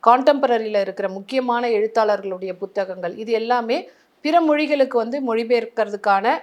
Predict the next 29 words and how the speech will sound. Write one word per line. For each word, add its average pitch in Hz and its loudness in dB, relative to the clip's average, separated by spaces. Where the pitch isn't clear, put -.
ஒரு 208 -6
வாய்ப்பை 247 4
தமிழ்நாடு 226 -2
அரசு 196 -4
உருவாக்கி 220 -4
வச்சிருக்கு. 170 -12
So, - -6
இந்த 285 0
மாதிரி 311 2
சின்ன 277 -2
சின்ன 294 -2
நடவடிக்கைகள் 240 0
தான் 277 2
நடந்துட்டு 220 -4
இருக்கு. 175 -14
இது 208 -6
எப்போ 202 4
வந்து 277 4
மு-, 233 -4
நடக்கும் 240 2
அப்படின்னு 214 -2
நீங்க 208 -2
கேக்குற 247 2
மாதிரி 226 -2
சொன்னா, 180 -6
ஒருவேளை 262 4
திரைத்துறையை 277 2
சார்ந்தவர்கள் 202 0
வந்து 185 -2